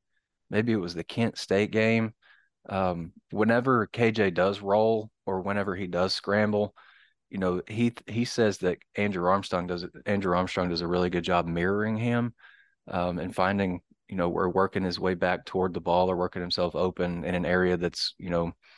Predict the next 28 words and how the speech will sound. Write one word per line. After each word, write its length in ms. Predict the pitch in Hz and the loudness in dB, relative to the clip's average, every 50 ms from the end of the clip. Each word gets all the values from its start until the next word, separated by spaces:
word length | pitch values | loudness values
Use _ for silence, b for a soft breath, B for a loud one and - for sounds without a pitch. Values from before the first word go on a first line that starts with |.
| b b b b _ _ - | b b b b _ _ -2
in 180 | 92 92 90 | 0 0 0
K 200 | 82 - 98 92 | 0 0 0 0
J's 280 | 92 92 87 82 80 - | 2 2 2 0 0 0
line 260 | 85 87 90 92 87 | 0 2 2 2 0
of 80 | 82 80 | 0 0
vision. 440 | 90 92 92 90 90 87 87 82 B B B B B B B B B B - | 0 0 0 0 -2 -2 -4 -4 B B B B B B B B B B -6
Uh, 160 | 82 85 87 | -4 -2 -2
and 160 | 82 85 92 | 0 2 2
I 80 | 98 104 | 2 4
think 220 | - 127 104 64 | 4 2 2 2
Luke 220 | 80 95 95 - | 2 2 0 2
Hasz 320 | - 92 87 90 98 98 107 | 0 0 2 2 0 0 -2
is 120 | 104 98 | -4 -4
kind 200 | - 107 101 98 | -2 -2 -2 0
of 60 | 101 98 | -2 -2
the 40 | 95 | -4
same 300 | - 110 104 107 104 104 | -2 0 0 0 2 2
way. 320 | 104 104 107 107 107 107 _ _ _ _ _ _ _ _ _ _ _ _ _ _ _ - | 2 2 2 0 -2 -4 _ _ _ _ _ _ _ _ _ _ _ _ _ _ _ -6
I 60 | 110 | -4
think 200 | 98 98 92 - | -2 -2 -2 0
Isaac 280 | 82 90 90 90 85 71 | 0 -2 0 -2 -4 -6
TeSlaa 320 | - 87 80 - - 82 | -6 -6 -6 -4 -4 -2
will 140 | 85 87 90 | 0 0 0
get 180 | - 92 85 - | 0 -2 -2 0
that 180 | 85 87 76 | 0 0 0
way 160 | 87 87 87 | 0 0 -2
too. 400 | - - - 92 92 92 90 87 B B B B B B - | -2 -2 0 2 2 2 2 0 B B B B B B -12
Um, 440 | - 90 87 87 85 82 82 87 | -6 -4 -2 -2 -2 -2 -4 -8